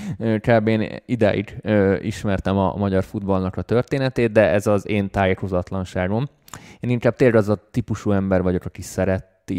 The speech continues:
csinálni maga a sportokat, és főleg, amikor a sporton én a harcművészetet szerettem, nagyon a teniszt,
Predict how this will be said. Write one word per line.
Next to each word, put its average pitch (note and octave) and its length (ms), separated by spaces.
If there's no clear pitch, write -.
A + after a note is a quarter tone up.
csinálni F#2+ 580
maga F2 340
a F2 60
sportokat, G2 720
és G2 80
főleg, F#2+ 280
amikor F#2 240
a - 20
sporton F#2+ 420
én E2+ 100
a E2 100
harcművészetet F#2 920
szerettem, F2+ 460
nagyon E2 220
a C2+ 140
teniszt, F2+ 540